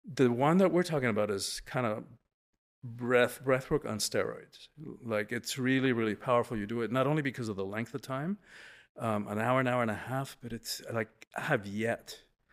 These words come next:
thirty-three years later, to come across anything that heals as quickly, as powerfully,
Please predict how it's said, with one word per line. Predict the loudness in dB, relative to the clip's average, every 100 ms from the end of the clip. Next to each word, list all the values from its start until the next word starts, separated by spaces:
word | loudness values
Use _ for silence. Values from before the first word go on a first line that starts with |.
| -20 -20 _ _
thirty-three | 4 4 4 0 -2 2
years | 2 2 0
later, | -2 0 0
to | -2
come | -10 -6 -6
across | -2 -4 -2 -2
anything | -2 0 -2 -2
that | -4 -6
heals | -6 -2 0 0 -4 -10 _ -20 -20 -20 _ _ -2
as | -2 -2
quickly, | 2 0 0 0 0 0 -18 _ _ _ _ -2
as | -2
powerfully, | -4 -2 2 2 2 -2 0 -2